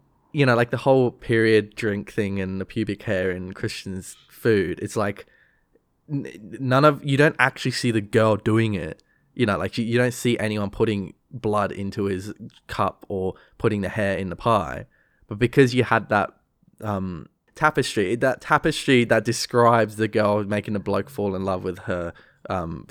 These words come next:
with her period and the pubic hair, it, it, with that, you get the context of what's going on there.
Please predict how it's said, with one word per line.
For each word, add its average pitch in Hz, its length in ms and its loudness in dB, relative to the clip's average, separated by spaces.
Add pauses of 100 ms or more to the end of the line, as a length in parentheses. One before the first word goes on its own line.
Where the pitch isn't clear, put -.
with 113 240 2
her 107 100 2
period 90 480 -2
and 90 360 -10 (240)
the 80 100 -6
pubic 92 340 -6
hair, 64 260 -6 (640)
it, 143 160 0
it, 131 280 2
with 123 180 4
that, 120 300 4
you 113 80 -2
get 110 160 2
the 110 60 -4
context 113 600 -2
of 95 180 -6
what's 101 200 -2
going 101 300 -2
on 113 160 0
there. 90 160 -6